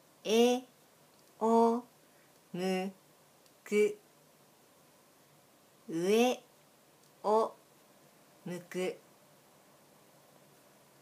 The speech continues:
上を向く。棚の上に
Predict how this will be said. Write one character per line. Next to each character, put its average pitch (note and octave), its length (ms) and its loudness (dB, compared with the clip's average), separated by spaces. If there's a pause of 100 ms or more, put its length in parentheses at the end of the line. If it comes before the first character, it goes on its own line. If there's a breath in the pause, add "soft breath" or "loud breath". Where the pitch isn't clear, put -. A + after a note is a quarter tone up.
(1200)
上 A#3+ 360 4
を B3+ 120 4
向 A3+ 200 2
く。 G#3 380 -8 (4000)
棚 G3 1500 0 (640)
の A#3 460 0 (680 soft breath)
上 G#3 1500 -2 (580)
に F#3 340 -8